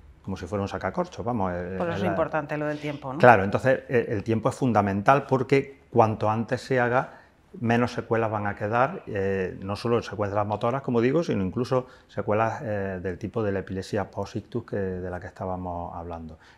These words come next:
Speaker 1: Es muy importante que, que exista una buena concienciación acerca de lo que hay que hacer cuando una persona, eh, note síntomas que pueden, eh, eh,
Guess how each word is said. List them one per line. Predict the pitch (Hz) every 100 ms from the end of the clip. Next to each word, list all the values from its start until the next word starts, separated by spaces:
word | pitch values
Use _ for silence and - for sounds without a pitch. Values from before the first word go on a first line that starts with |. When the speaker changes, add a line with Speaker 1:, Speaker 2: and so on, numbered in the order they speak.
| -
Speaker 1:
Es | 92
muy | 92 123
importante | 117 101 110 113 135
que, | 120 101 95 92 92
que | 98
exista | 104 -
una | 101 95
buena | 90 95 98
concienciación | 98 87 90 95 - 104 107
acerca | - 95 90 110 - - _
de | - 95 92
lo | 90
que | 90
hay | 95
que | 101
hacer | 98 - 110 113 -
cuando | 98 95 92
una | 95 92
persona, | - - 98 98 104 113 - - -
eh, | 90 90
note | 90 92
síntomas | - 104 92 95 101
que | -
pueden, | 101 95 92 90 90 - -
eh, | 101 82 73 -
eh, | - - -